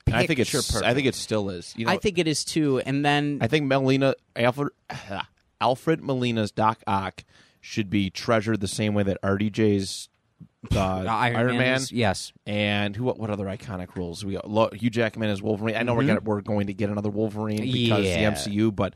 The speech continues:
Speaker 1: I think Alfred Molina's Doc Ock should be treasured, like, forever.
Speaker 2: Absolutely. Absolutely. And, um, then just the whole element of the, you know, him stopping the train at the end and doing it without his mask and not even giving a fuck that his mask is
Speaker 1: Just
Speaker 2: off
Speaker 1: wanted
Speaker 2: and
Speaker 1: to
Speaker 2: just,
Speaker 1: say
Speaker 2: and
Speaker 1: it.
Speaker 2: just going through.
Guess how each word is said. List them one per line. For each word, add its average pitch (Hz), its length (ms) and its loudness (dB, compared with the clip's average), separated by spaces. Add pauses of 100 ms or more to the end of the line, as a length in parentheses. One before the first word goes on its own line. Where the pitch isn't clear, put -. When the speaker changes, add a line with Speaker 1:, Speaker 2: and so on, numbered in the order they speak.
(400)
Speaker 1:
I - 140 0
think 110 160 0
Alfred 107 240 0
Molina's 104 280 0
Doc 92 320 0
Ock 90 180 -2
should - 140 -14
be 95 120 -4
treasured, 95 540 -4
like, 92 180 -8
forever. 85 440 -6
Speaker 2:
Absolutely. 90 640 -6 (140)
Absolutely. 107 640 -2
And, 113 360 -4
um, 104 420 -2
then 175 360 -2
just 180 220 -4
the 175 100 4
whole 139 260 2
element 123 420 2
of 107 180 -2
the, 101 480 2
you 120 120 -2
know, 90 160 0
him 101 200 -4
stopping 98 420 0
the 98 60 0
train 95 280 0
at 87 100 -6
the - 120 -8
end 117 380 0
and 98 200 -4
doing 101 240 0
it 95 80 -4
without 92 260 -2
his 80 140 -6
mask 104 460 0
and 92 140 -2
not 87 160 -2
even 85 180 -6
giving 82 260 -6
a 73 60 -10
fuck - 480 -2
that 87 120 -2
his 90 180 -2
mask 92 360 0
is 95 80 2
Speaker 1:
Just 95 40 2
Speaker 2:
off 90 220 4
Speaker 1:
wanted 101 100 4
Speaker 2:
and 92 60 0
Speaker 1:
to 98 40 0
Speaker 2:
just, 87 120 0
Speaker 1:
say 92 140 0
Speaker 2:
and 98 100 2
Speaker 1:
it. 95 40 -2
Speaker 2:
just 95 220 -2
going 104 300 0
through. 101 300 0